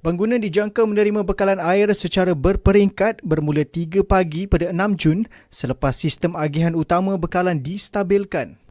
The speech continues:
Lori tangki juga akan dikerahkan ke kawasan terlibat dengan keutamaan diberikan kepada premis kritikal seperti hospital, klinik,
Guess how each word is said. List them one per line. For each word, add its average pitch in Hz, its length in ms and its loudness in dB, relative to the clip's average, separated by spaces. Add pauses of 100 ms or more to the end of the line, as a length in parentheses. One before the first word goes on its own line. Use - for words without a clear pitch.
(120)
Lori 156 160 2
tangki 202 320 -2
juga 202 320 2
akan 202 160 0
dikerahkan 202 640 -2
ke 196 160 2
kawasan 185 480 -2
terlibat 185 640 0
dengan 160 320 -6
keutamaan 170 640 -2
diberikan 196 720 0
kepada 143 320 -4
premis 156 400 -2
kritikal 190 560 0 (320)
seperti - 400 -2
hospital, 202 720 0 (240)
klinik, 214 400 -2